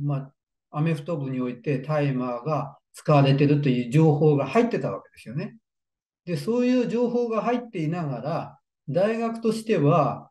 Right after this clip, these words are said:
まあ、今年のその夏、うん、前後くらいまで、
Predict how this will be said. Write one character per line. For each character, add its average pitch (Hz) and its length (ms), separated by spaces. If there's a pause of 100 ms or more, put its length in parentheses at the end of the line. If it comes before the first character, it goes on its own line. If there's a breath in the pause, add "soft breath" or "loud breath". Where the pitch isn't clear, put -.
ま 156 120
あ、 - 20
今 147 160
年 156 260
の 156 400 (240)
そ 147 120
の 127 220 (240)
夏、 143 360
う 143 920
ん、 139 240
前 151 160
後 147 200
く 170 100
ら 147 120
い 110 60
ま 104 160
で、 135 400